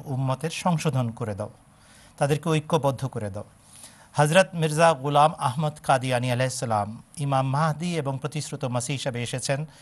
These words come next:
মুসলমানদেরকে এক ঐক্যবদ্ধ করার জন্য, এবং তার হাতে যে বয়াত করার নির্দেশ দিয়েছেন হযরত মুহাম্মদ মুস্তাফা সাল্লাল্লাহু আলাইহি ওয়াসাল্লাম,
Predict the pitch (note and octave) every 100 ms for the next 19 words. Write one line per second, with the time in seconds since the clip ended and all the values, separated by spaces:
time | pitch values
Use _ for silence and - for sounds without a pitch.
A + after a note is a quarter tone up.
0 | - - - C#3 - E3+ E3+ F3 E3+ F#3
1 | F#3 - D3+ E3 E3+ - F3 F3 F3 C#3+
2 | C3+ C#3+ B2+ A2 G2 G#2 F#2+ F#2 - _
3 | _ _ - - - - - - - D3+
4 | F3+ E3+ F3 F3 G3 G3 F#3+ D3 D3 D#3+
5 | E3 F#3+ F#3 F3+ D3+ C3 F3 - E3+ E3+
6 | F#3+ C#3+ B2+ C#3 B2+ A#2+ C#3+ D#3 E3 D3+
7 | - C3 C3+ B2 C3+ B2+ B2 B2 A#2+ A#2+
8 | - A#2+ D3+